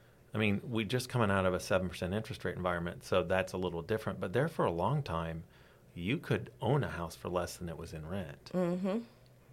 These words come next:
Speaker 1: We're about the same now, where
Speaker 2: Right.
Speaker 1: owning's about the same as rent, just 'cause rents have shot up so much. But, um, but yeah, I think that, I think that has ch-, I think the high rent is making the smart millennial, Jesse, says,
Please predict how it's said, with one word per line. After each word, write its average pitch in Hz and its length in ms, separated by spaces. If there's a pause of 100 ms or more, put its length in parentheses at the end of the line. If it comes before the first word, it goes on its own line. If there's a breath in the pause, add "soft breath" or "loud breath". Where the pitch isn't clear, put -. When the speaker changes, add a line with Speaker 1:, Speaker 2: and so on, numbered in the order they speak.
(200)
Speaker 1:
We're 113 120
about 135 260
the 92 100
same 98 340
now, 80 220
where 90 200
Speaker 2:
Right. - 80
Speaker 1:
owning's 98 380
about 87 220
the - 80
same 107 300
as 82 160
rent, 87 140
just 87 140
'cause 87 180
rents 95 260
have 82 120
shot 80 240
up 80 140
so 78 180
much. 71 480
But, 85 280
um, 80 420 (540 loud breath)
but 120 100
yeah, 107 140
I 117 60
think 160 200
that, 120 380
I 107 100
think - 400
that 101 280
has 92 220
ch-, - 240
I - 60
think 139 220
the 95 60
high 107 300
rent 92 460 (1040 soft breath)
is 95 160
making 98 420
the 82 60
smart - 340
millennial, 90 480
Jesse, 92 560
says, 85 500